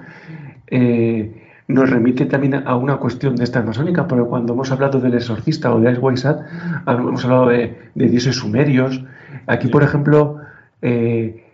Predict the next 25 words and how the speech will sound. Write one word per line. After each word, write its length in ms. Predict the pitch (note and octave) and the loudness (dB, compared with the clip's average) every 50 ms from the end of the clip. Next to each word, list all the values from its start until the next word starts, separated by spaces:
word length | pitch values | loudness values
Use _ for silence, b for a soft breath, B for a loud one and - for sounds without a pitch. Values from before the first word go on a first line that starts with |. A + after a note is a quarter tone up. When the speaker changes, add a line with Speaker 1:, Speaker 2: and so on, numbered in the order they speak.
| B B | B B
Speaker 1:
se 180 | - - C3 A#2+ | -6 -4 -2 0
le 240 | A#2+ A#2+ A#2 A2+ A#2 | 0 0 -2 -2 -2
compara 800 | - - G#2 G#2 - C3+ C3 C3+ C3 C3 C3 C3 C3 - - - | -2 -2 -2 0 0 0 2 2 2 2 0 -2 -4 -12 -10 -6
o 120 | - C3 B2+ | -6 -4 -4
se 100 | - B2+ | -2 -2
le 80 | B2+ | -2
asemeja 460 | B2 B2+ B2 A#2+ B2+ B2 - C#3 - | -2 -2 -2 -4 -2 -2 -2 -2 -2
con, 440 | - B2 A#2+ A#2 A#2 A2+ G#2+ G#2 G#2+ B B B B B B | -2 -2 -2 -2 -2 -2 -4 -6 -10 B B B B B B
con 200 | - B2+ A#2 A#2+ | -2 -2 0 0
un 300 | B2+ C3 B2+ B2 A#2+ C#3 | 2 2 2 2 2 2
héroe 240 | D3 C3 B2 B2+ A#2+ | 2 2 4 4 4
de 80 | A#2+ | 4
la 100 | A#2+ A#2+ | 2 2
épica 720 | B2 B2 - - - B2+ A#2 A2+ A2+ G#2+ G#2 - - - - | 2 2 0 -2 -2 -2 -2 -2 -2 -4 -6 -10 -16 -18 -14
sumeria, 480 | - - - - B2+ D3+ D3+ C#3 B2+ B2+ | -10 -6 -2 0 2 4 4 4 4 4
que 80 | A#2+ A#2+ | 2 -2
es 100 | - - | -2 0
Gilgamesh. 560 | - B2+ A2+ G2+ G#2+ A2+ E3 F#3+ F3+ - - - - B B B B B | 0 2 2 2 2 0 0 -2 -4 -6 -8 -18 -20 B B B B B
Speaker 2:
Sí. 100 | B A2+ B B B B B B B _ _ _ | B -20 B B B B B B B _ _ _
Speaker 1:
Y 340 | - E3 G3 - - - - - - - | 0 2 2 2 2 -2 -8 -14 -8 -4
el 140 | - A#2+ A#2+ | 0 2 2
origen 340 | A#2 C3 D3+ - - D3+ C#3+ | 4 4 4 2 2 0 2
de 80 | D3 D3+ | 4 2
la 80 | D3 | 4
serpiente 720 | C#3+ D3+ C#3+ D3 - E3 E3+ D#3+ C#3+ - A2+ G#2+ G#2 G2+ | 2 0 -2 -2 -2 -2 -2 -2 -2 -6 -6 -6 -6 -8